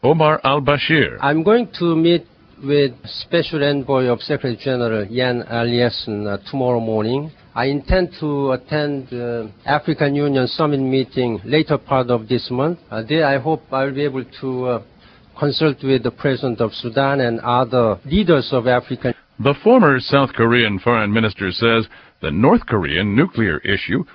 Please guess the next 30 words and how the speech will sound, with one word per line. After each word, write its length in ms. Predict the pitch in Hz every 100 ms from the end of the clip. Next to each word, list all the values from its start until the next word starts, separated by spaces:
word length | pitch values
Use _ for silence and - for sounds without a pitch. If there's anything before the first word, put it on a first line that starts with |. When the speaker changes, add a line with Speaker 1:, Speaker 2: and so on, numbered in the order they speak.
| -
Speaker 1:
will 300 | 127 185 214
remain 400 | 170 185 170 208
a 100 | 214
priority 640 | - 170 170 190 143 123 135
on 160 | 139
his 200 | 131 135
agenda. 540 | 139 110 131 127 78 - _ -
He 140 | - 71
said 320 | 117 117 95 _
he 160 | - 67
plans 420 | - 131 135 127
to 100 | 95
push 280 | - 139 143 -
for 120 | 113
continuation 920 | - 120 120 151 131 123 143 - 104
of 120 | 110
the 140 | 101 117
six-party 720 | - 180 - - 127 160 120
talks 480 | - 175 127 139 - - _
involving 560 | - 82 117 135 120 117
the 120 | 107
two 320 | - 156 160
Koreas, 600 | - 127 147 123 95 131 - _
along 340 | 80 90 127 123
with 180 | 123 -
the 100 | 95
United 380 | 113 123 110
States, 520 | 92 - 127 139 - - _ -
Russia, 500 | 82 135 123 85 113 _ -
China, 480 | 131 143 95 95